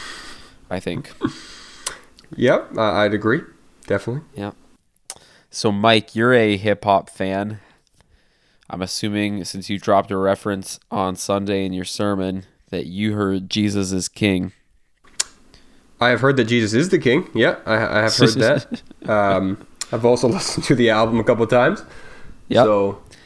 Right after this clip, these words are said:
Speaker 1: I have.
Speaker 2: Yeah,
Speaker 1: Yeah,
Speaker 2: it's
Speaker 1: man.
Speaker 2: awesome. Yeah, so tonight we're definitely gonna dive into that. Um, first things first, l-, had you really listened to Kanye much before Jesus is King?
Speaker 1: Uh, not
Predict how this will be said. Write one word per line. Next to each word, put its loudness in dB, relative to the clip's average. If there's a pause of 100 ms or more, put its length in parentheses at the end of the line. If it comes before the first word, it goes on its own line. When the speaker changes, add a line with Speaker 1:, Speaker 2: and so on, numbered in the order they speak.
Speaker 1:
I -2
have. 2
Speaker 2:
Yeah, 8
Speaker 1:
Yeah, 10
Speaker 2:
it's 6
Speaker 1:
man. -4 (360)
Speaker 2:
awesome. 0
Yeah, 4
so -2
tonight 2
we're 2
definitely 2
gonna 4
dive 6
into -2
that. 0 (140)
Um, 0 (920)
first 4
things 4
first, 2
l-, -6 (140)
had 2
you 6
really 6
listened 0
to 0
Kanye 2
much -2 (140)
before 2
Jesus -2
is -6
King? -6 (720)
Speaker 1:
Uh, 4
not 2